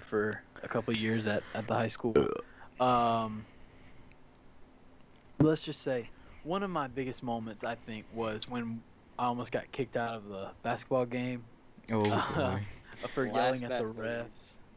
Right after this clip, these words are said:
Speaker 1: refs. <laughs> I was literally, I was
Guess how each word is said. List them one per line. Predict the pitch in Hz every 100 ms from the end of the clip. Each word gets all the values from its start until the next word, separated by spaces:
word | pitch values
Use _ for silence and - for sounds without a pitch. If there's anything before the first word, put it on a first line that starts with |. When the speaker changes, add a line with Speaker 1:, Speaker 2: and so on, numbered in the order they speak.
| - - 165
Speaker 1:
refs. | 165 - 320
<laughs> | - - - - -
I | 123
was | 131 127
literally, | 127 127 131 131 120 113
I | 120
was | 117 113